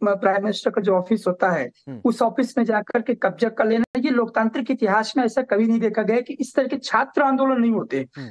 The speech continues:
Speaker 1: छात्र आंदोलन की भी अपनी एक दिशा होती है, उसका अपना एक नजरिया होता है। तो इसमें कोई संदेह नहीं कि इस पर एक factor है, China factor है और Pakistan factor है, इस पर कोई, अ, डिबेट ही नहीं कर सकते हैं, इसमें उनका involvement है।
Speaker 2: हम्म।
Speaker 1: अब सवाल इस बात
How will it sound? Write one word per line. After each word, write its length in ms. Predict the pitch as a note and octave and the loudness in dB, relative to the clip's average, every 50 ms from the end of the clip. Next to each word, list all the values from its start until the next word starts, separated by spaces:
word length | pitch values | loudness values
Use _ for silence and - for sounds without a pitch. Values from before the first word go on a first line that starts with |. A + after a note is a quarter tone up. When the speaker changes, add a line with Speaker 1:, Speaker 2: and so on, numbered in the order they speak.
| - _ - | -12 _ 0
Speaker 1:
छात्र 280 | A#3 C4 C#4+ C#4 D4 C#4+ | 0 0 2 2 0 0
आंदोलन 320 | C4+ C4 C4 C4+ C4+ C4+ | 2 2 0 0 0 -2
की 180 | C4+ - C#4 C4 | -2 -2 -2 0
भी 120 | C#4 C#4 | 0 0
अपनी 220 | C4 C4 - C4+ | 0 0 -2 -2
एक 120 | C4+ C4 F3+ | -2 -2 -2
दिशा 260 | G3 G#3 G3 - C4+ | -4 -2 0 0 2
होती 280 | A#3 A3 G#3 - - B3 | 2 2 0 0 0 0
है, 80 | C4 | 0
उसका 260 | D4 C#4 C4+ - - | 0 -2 -2 -2 -2
अपना 220 | C4 C4 - C4+ B3+ | -2 0 0 0 0
एक 200 | B3+ C4 C4+ C4 C4 - - - B3 A#3+ | 2 0 -2 -4 -8 -12 -8 -4 -2 0
नजरिया 360 | A3 G#3 F#3 A3 A3 A#3 A#3+ | 0 0 0 0 0 0 0
होता 220 | F#3+ E3 - C3+ | 0 -2 -4 -6
है। 80 | C3 C3+ - _ _ _ _ _ _ _ _ _ - | -8 -8 -10 _ _ _ _ _ _ _ _ _ 0
तो 220 | D#4 F4 - - - | 0 0 0 0 0
इसमें 360 | D#4 D#4 C#4+ - - E4+ E4+ | 0 0 0 0 -2 -4 -2
कोई 200 | C4 - - D#4 | 2 2 2 2
संदेह 360 | - - D4+ C#4 C4+ C#4+ C#4 | 2 2 2 2 2 2 2
नहीं 220 | C#4 C#4+ F4+ F4+ F#4 | 2 0 0 -2 -2
कि 120 | - D#4 | 0 0
इस 160 | C4+ A#3+ - | 0 -2 -2
पर 220 | - - D#4+ F4 B4 | -2 0 0 2 2
एक 480 | B4+ C5 - - D4+ C4 C4 - - | 0 -2 0 0 0 0 0 -2 -4
factor 540 | C#4+ A3+ - - G3+ G3 F#3+ - - D4 C4+ | -4 -2 0 0 0 0 0 0 0 2 2
है, 140 | B3+ C4+ C4+ | 2 0 0
China 300 | - - F3 E3+ G3+ A#3+ | 0 0 2 2 2 0
factor 420 | A#3 - - A#3 A3+ - - C4 | 0 0 -2 -2 0 0 0 0
है 80 | A#3+ C#4+ | 0 0
और 160 | D4+ - A#3+ | 0 0 -2
Pakistan 580 | A#3 - - F3+ - - A3+ - - G#3 A3 A3 | -2 -2 -4 -4 -2 -2 -2 0 0 0 0 0
factor 380 | - - - G#3 F#3+ - C4 | -2 -2 -4 -4 -2 0 0
है, 60 | C4 C4 | 0 0
इस 140 | G#3+ - | -2 -4
पर 140 | - - A#3 | -2 -2 -2
कोई, 380 | A#3 A#3 - A#3 B3 C4+ - - - - | 0 0 0 0 0 0 -2 -4 -4 -2
अ, 40 | - | 0
डिबेट 460 | G3+ F#3+ F#3 F#3+ F#3+ A3+ A#3 A#3 - | 0 0 0 0 0 0 0 0 2
ही 60 | D4 | 0
नहीं 120 | C4 A#3+ | 0 0
कर 120 | A#3 - F#3+ | 0 0 -2
सकते 340 | F#3 - F#3 F3+ - - C4+ | -2 -4 -6 -4 -2 -2 -2
हैं, 120 | F4 F4+ | -2 -2
इसमें 260 | D#4 - - - B3+ | -6 -4 0 0 2
उनका 180 | B3 A#3 B3 B3 | 2 2 2 2
involvement 540 | A#3+ A#3+ A3+ A#3 A#3 A3+ G#3 - - - - | 2 2 2 2 2 0 -2 -4 -4 -8 -14
है। 60 | C4+ - - - - - | -14 -16 -18 -20 -20 -18
Speaker 2:
हम्म। 120 | B2 A2 - - | -12 -6 -2 -2
Speaker 1:
अब 80 | - - | -2 -2
सवाल 480 | - - - B3 A3 A3+ C4 F4+ E4 | -2 0 2 2 4 2 2 0 -2
इस 120 | D4 C4+ - | -4 -6 -6
बात 140 | - B3 C#4+ | -6 -6 -6